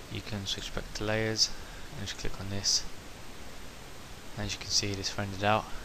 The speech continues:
and as you can see, this is a different color. So if you want it to go normal, go back to this, click on three D, on rectangle, or whatever shape or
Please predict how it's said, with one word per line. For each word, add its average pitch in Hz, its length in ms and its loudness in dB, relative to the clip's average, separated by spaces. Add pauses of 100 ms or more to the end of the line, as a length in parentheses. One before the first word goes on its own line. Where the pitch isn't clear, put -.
(1200)
and 104 360 2
as - 100 0
you - 60 0
can 101 80 2
see, 104 160 8
this 101 100 2
is 98 140 2
a 95 100 2
different 101 340 0
color. 110 300 4 (380)
So - 160 0
if 95 120 0
you 101 80 0
want 101 140 0
it 98 80 -6
to - 80 -6
go 98 160 0
normal, 110 300 2
go 101 180 6
back 98 200 4
to 98 280 2 (920)
this, 101 160 6
click - 260 2
on 98 60 -2
three 104 300 2
D, 104 260 2 (2500)
on 101 240 0 (400)
rectangle, 104 720 0 (1200)
or 95 220 2
whatever 92 300 0
shape 95 200 0 (840)
or 95 80 -2